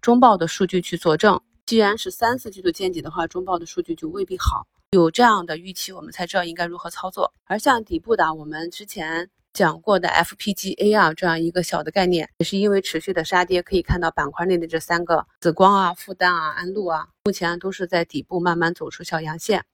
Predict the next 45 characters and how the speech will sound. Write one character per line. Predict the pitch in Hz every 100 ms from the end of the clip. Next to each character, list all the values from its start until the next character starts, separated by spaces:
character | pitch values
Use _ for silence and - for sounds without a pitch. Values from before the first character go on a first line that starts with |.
| _
所 | -
以 | 214
呢， | 190
还 | - 170
是 | 180 196 185
我 | 160
们 | 156 156 170 _ -
坚 | 208 214
定 | 214 185
的 | 165
原 | 165 151 196
则 | 160
啊： | 156 151
低 | 165
位 | 180 160
高 | 165 165
配， | 175
高 | - 156
位 | 165
低 | 160 -
配。 | - 202 - _ _
同 | - 160 185
时 | 175
呢， | 165
叠 | - 151
加 | 160
图 | - 175
形， | - 156 165 - _
图 | -
形 | 175 202 202
走 | 180
好 | 220 160
啊， | - 143
底 | - 147
部 | 170
左 | - 143
侧 | -
加 | - 160
右 | 175 175
侧， | - - - _ -
结 | 185 180
构 | 277 240
性 | - 170
配 | - 185 165
置， | - 151